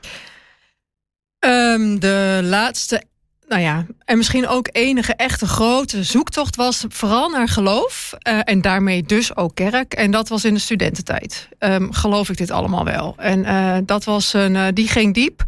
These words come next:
Eh, daar heb ik ook wat de tijd voor, eh, genomen, zeg maar. Maar daarna,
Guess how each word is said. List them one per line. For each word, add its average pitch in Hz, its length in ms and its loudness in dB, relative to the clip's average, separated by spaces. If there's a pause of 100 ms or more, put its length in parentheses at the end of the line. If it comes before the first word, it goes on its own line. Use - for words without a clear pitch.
(440)
Eh, 202 200 0
daar 196 120 0
heb 208 100 0
ik 214 100 -6
ook 208 220 -2
wat 180 300 -2 (100)
de 170 140 -14
tijd 226 300 0
voor, 247 300 0
eh, 240 160 2
genomen, 226 520 2
zeg 214 220 0
maar. 220 180 2
Maar 202 160 2
daarna, 214 760 2